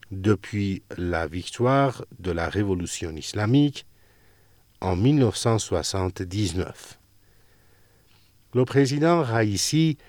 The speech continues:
s'est également dit préoccupé par le soutien apporté par certains pays européens aux actes islamophobes. Plusieurs pays européens sont accusés d'avoir favorisé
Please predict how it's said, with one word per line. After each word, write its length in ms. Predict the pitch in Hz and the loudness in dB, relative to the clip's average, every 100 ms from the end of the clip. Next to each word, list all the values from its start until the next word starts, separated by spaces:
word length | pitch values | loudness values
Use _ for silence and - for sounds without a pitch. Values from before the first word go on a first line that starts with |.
| - _ | -20 _
s'est 220 | - 147 139 | 0 2 2
également 480 | 127 123 113 110 101 | 2 4 4 4 2
dit 220 | 98 101 | 0 -4
préoccupé 920 | - 107 98 85 - 85 120 127 123 _ _ - | 0 0 0 -2 -10 -2 2 4 2 _ _ -4
par 220 | 95 87 | -2 0
le 140 | 90 | -2
soutien 480 | 87 110 98 131 127 | -2 -4 -4 0 2
apporté 580 | 117 127 110 143 151 147 - _ _ _ _ | 2 -2 -2 2 4 2 -4 _ _ _ _
par 400 | 117 113 98 110 - | 0 2 2 -4 -2
certains 420 | - 156 143 120 | 0 2 2 2
pays 240 | 113 95 85 | 2 0 0
européens 640 | 76 78 - 113 135 143 - _ _ _ _ _ - | -4 -4 -2 2 2 0 -4 _ _ _ _ _ -8
aux 240 | 92 95 | -6 0
actes 420 | 107 113 - - - - | 0 0 -4 -8 -8 -6
islamophobes. 920 | 135 - 123 117 98 82 - - - - - _ _ _ _ _ | -4 0 2 2 0 -4 -10 -14 -20 -20 -20 _ _ _ _ _
Plusieurs 600 | - 120 117 101 104 85 | 0 2 4 4 4 4
pays 280 | - 98 92 87 | 2 2 2 0
européens 640 | 98 107 110 127 147 156 | 2 2 4 4 4 2
sont 320 | 139 104 95 101 | 2 -2 -2 -2
accusés 500 | 101 117 101 147 151 | -2 -4 2 2 4
d'avoir 460 | 101 90 107 95 | 2 2 2 2
favorisé 800 | - 95 80 80 85 90 135 | 0 -2 -4 -8 -2 4 6